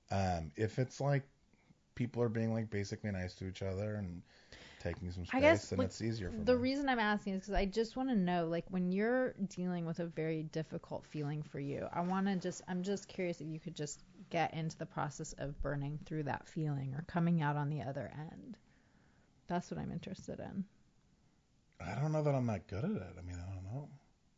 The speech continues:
Speaker 2: So, so
Speaker 1: I just
Speaker 2: then, well, that's
Speaker 1: organically,
Speaker 2: totally
Speaker 1: like,
Speaker 2: appropriate. So you're
Speaker 1: yeah.
Speaker 2: not that good at it. So then,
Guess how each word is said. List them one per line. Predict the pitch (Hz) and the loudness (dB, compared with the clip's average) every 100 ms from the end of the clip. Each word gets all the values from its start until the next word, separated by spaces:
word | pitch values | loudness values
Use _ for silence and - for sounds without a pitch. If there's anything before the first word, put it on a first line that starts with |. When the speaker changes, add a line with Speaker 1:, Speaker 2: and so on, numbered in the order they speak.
| - - - - | -20 -20 -20 -10
Speaker 2:
So, | - 233 226 - - - | 8 12 12 10 0 4
so | - | 10
Speaker 1:
I | 247 | 12
just | 247 240 | 12 12
Speaker 2:
then, | - | 10
well, | 240 | 12
that's | 254 269 - | 12 12 12
Speaker 1:
organically, | 226 | 6
Speaker 2:
totally | 214 254 262 254 | 8 10 12 12
Speaker 1:
like, | 233 | 10
Speaker 2:
appropriate. | 262 269 202 165 | 8 6 6 4
So | - | 4
you're | 220 | 4
Speaker 1:
yeah. | 226 | 6
Speaker 2:
not | 233 254 | 8 8
that | 233 214 | 6 6
good | 254 | 6
at | 247 | 8
it. | 214 196 | 6 4
So | 208 | 2
then, | 214 208 | 6 6